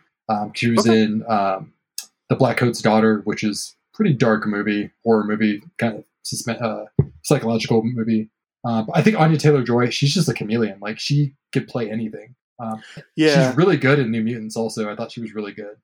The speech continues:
Speaker 2: We, we, she's definitely one of the brighter spots, yeah.
Speaker 1: Yeah. I didn't think the movie was terrible, but it definitely wasn't good. Um, but she was good in it. Um, so that, that, that's why for love interest. Uh, as far as writer goes,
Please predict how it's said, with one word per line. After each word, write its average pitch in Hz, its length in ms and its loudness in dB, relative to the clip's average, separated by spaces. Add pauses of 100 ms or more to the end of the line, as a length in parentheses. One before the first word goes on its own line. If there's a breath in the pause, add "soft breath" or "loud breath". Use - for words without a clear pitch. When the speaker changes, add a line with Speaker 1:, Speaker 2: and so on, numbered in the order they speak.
(280)
Speaker 2:
We, 202 140 -6 (220)
we, 185 220 -6
she's 156 200 -4
definitely 170 300 2
one 147 100 2
of 139 40 0
the 135 60 2
brighter 131 280 0
spots, - 440 -6
yeah. - 220 -10 (100)
Speaker 1:
Yeah. 190 360 2 (180)
I 240 60 4
didn't 359 140 2
think - 100 -4
the 226 60 4
movie 202 200 4
was 131 120 -2
terrible, 131 440 2
but 127 200 0
it 143 40 -2
definitely 160 240 0
wasn't 113 260 -2
good. 107 280 -2 (100)
Um, 110 260 -4
but 120 120 0
she 170 100 2
was 123 100 0
good 110 140 0
in 104 60 -4
it. 104 140 -6 (120)
Um, 110 400 -4 (280)
so 143 200 2
that, 156 180 -6
that, 185 180 0
that's 175 140 2
why 160 80 4
for 131 120 -2
love 110 160 2
interest. 117 480 -4
Uh, 110 380 -4 (320)
as 147 80 -6
far 156 160 6
as 135 80 2
writer 123 240 0
goes, 120 400 0